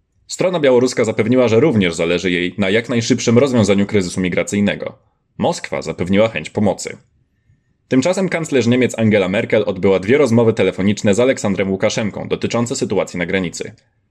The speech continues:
Politycy zarówno w Unii Europejskiej, jak i reprezentujący białoruską opozycję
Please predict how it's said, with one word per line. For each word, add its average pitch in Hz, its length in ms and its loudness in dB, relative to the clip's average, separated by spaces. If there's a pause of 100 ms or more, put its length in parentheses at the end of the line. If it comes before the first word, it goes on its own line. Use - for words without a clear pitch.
(120)
Politycy 117 440 2
zarówno 107 360 2
w 104 40 2
Unii 143 180 2
Europejskiej, 92 540 -2
jak 87 160 -2
i 101 40 2
reprezentujący 101 760 0
białoruską 95 500 0
opozycję 113 540 0